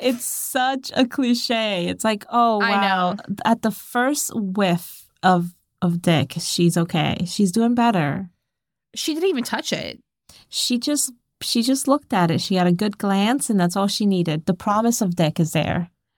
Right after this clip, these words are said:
Speaker 2: The promise of dick is there, but honestly, you know what?
Speaker 1: Mm-hmm.
Speaker 2: I'm pretty sure dick can't cure all my problems.
Speaker 1: You're not sure about that, though.
Speaker 2: I'm, like, not a hundred percent, but I'm sh-, like, sure enough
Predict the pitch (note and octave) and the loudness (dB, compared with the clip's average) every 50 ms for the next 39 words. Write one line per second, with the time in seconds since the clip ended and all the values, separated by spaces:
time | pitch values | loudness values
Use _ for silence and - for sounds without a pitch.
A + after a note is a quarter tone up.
0 | _ _ _ _ _ _ _ - A#3 A3 - - A#3 A#3+ D4 E4+ F4 - D4+ A#3+ | _ _ _ _ _ _ _ -4 -4 -4 -2 0 0 0 0 0 -2 -2 -4 -4
1 | G#3 G3 G3 G#3 F#3 F3+ - F3 F3+ F#3+ F#3+ F#3 F3 - - F3 F3+ F#3 G3+ G#3+ | -2 -2 -2 -2 -2 -4 -4 -4 -4 -4 -4 -4 -4 -2 0 0 0 0 -2 -4
2 | - - - G#3+ G#3+ G#3 G3 G3 F#3+ G3 F#3+ F3+ F3 E3+ F3 F#3 F#3+ G3 - - | -4 -4 -4 -2 -2 0 0 0 0 -2 -2 -2 -2 -2 -2 -2 -2 -4 -6 -10
3 | - - - - G#3+ G#3 G#3+ F#3 F3 F3 F3 _ _ _ _ - A#3 A#3+ A#3+ A3+ | -14 -16 -12 -10 -6 -4 -2 -2 -2 -2 -6 _ _ _ _ -6 -4 -2 -2 -4
4 | - - B3 B3 B3 C#4 D4 C4 - - - G#3+ G3+ G3+ G3+ G#3 G#3+ A3 G#3+ - | -4 -4 -2 -2 -2 -2 -4 -4 -6 -6 -6 -6 -4 -4 -2 -2 -4 -4 -6 -10
5 | _ _ _ G3 G3 F#3 - G#3 F#3+ G3+ - - - _ - - - G3 F3+ F3 | _ _ _ -6 -4 -2 0 0 0 0 -4 -10 -20 _ -12 -6 -4 -2 0 0
6 | F3 - - - - - - _ _ _ _ _ _ _ - - F#3 E3+ E3+ E3+ | -2 -2 -6 -12 -16 -16 -18 _ _ _ _ _ _ _ -6 -4 -2 0 0 0
7 | - - E3 E3 E3+ D3+ D#3+ - - - D#2+ - - - A1 - G3+ G#3 G#3+ - | 0 0 0 0 0 -2 -6 -6 -4 -4 -4 -4 -6 -10 -12 -10 -12 -12 -12 -14
8 | - - - _ _ _ _ _ _ _ _ _ B3+ A#3 B3+ C#4 D4 D4 A#3 - | -14 -16 -16 _ _ _ _ _ _ _ _ _ -4 -2 0 2 2 2 2 0
9 | - - - - - D#3 D3 D3 D3+ D3 D3 C#3 D3 - - - - D#3+ D3+ D#3 | -2 -6 -6 -6 -4 -2 -2 0 0 0 -2 -4 -6 -8 -8 -6 -4 -4 -2 -4
10 | E3 - E3+ E3+ E3+ F3 F3+ F#3 E3+ - _ _ _ _ _ _ _ _ _ - | -4 -2 0 0 2 2 2 0 -2 -4 _ _ _ _ _ _ _ _ _ -8
11 | A#3 C4 B3 C4+ B3 G#3 G#3+ G3+ G3+ G#3+ A#3 A#3+ A3 A3+ A3 A3 A3+ - A3+ G#3 | -6 -4 -2 -2 -2 -2 -2 -2 -2 -2 -2 -2 -2 -4 -4 -4 -4 -2 -4 -4
12 | - - F3+ F#3 G3+ G#3+ - G3+ F#3+ F#3+ F#3+ F#3 F#3 F#3 F#3 F3 - - G3+ - | -2 -2 -2 -2 -2 -4 -6 -4 -2 -2 0 0 0 -2 -4 -6 -6 -8 -8 -6
13 | - - G3 F#3+ F#3+ - - - - F#3+ F3+ F3+ F#3 F#3 F3+ E3+ E3 E3 F3+ - | -4 -2 -4 -4 -4 -4 -6 -4 -2 -2 -2 -2 -2 0 0 0 0 -2 -4 -6
14 | - - | -10 -20